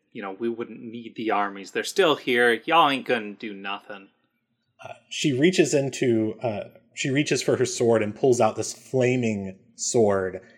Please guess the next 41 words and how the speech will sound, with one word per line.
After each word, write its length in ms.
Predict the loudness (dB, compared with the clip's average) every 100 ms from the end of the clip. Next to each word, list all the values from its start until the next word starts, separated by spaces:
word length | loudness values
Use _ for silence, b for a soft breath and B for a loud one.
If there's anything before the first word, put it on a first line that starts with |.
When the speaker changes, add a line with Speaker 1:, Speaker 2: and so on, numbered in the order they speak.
| b b 2
Speaker 2:
and 340 | 4 4 0
she 140 | -4
faces 480 | -2 0 0 0 -4
the, 320 | -2 -2 -4 -6
this 300 | -4 -4 -4
onslaught, 680 | -2 -2 -2 2 2 0
and 80 | -4
she 120 | -2
goes, 180 | -2 -2 b b b b _
"Whether 320 | 6 8 8
or 40 | 6
not 180 | 4 0
you 100 | 0
want 220 | 0 -2
our 80 | -4
protection, 480 | -2 -2 -2 -4 -8
it's 200 | -10 -4
here." 360 | -2 0 -2 b b 0
And 80 | 2
as 80 | 4
she 160 | 0
goes 260 | 4 4 4
to 80 | -4
pull 300 | -2 4 4
up 100 | 4
her 80 | 0
sword 340 | 4 4 6
and 100 | 4
strike 380 | -2 0 -2 0
down, 480 | 2 2 0 -4 -10 _ _ _ _ _ _ _ _ _
uh, 220 | 4 6 2 -8 _ _ _ _ _ _ _ 0
each 180 | 2 2
of 120 | 2
you 80 | 6
give 180 | 6
me 120 | 8 6
a, 180 | 4 -2
another 280 | 4 6 6
quick 280 | 4 0 0
perception 560 | -2 -2 -4 -6 -10
check. 340 | -8 -8 -10